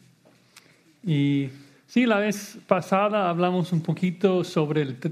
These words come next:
contexto histórico del libro de Ageo. Recuerdan que Judá había sido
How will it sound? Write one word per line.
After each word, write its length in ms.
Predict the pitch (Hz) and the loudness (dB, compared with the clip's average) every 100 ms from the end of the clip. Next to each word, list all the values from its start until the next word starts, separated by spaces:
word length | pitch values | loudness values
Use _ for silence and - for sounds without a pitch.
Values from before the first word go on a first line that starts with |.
| - | -8
contexto 580 | - 143 143 170 175 - | -2 -2 0 -2 -2 -4
histórico 680 | 143 - 170 175 202 202 180 | -4 -2 0 0 0 -2 -2
del 220 | 151 135 | -2 0
libro 300 | 160 165 165 | 0 0 0
de 320 | 143 165 175 | 0 0 -2
Ageo. 480 | 160 139 - 165 170 170 - - - _ _ _ _ | -6 -4 0 0 0 -6 -18 -20 -20 _ _ _ _
Recuerdan 520 | - 139 156 151 151 143 | -6 -2 0 0 -2 -2
que 180 | 151 | -2
Judá 760 | 131 - 151 156 165 165 165 180 | -2 -2 0 2 0 0 -4 -4
había 340 | 147 127 143 139 | -4 -2 -2 -4
sido 320 | - 160 | 0 2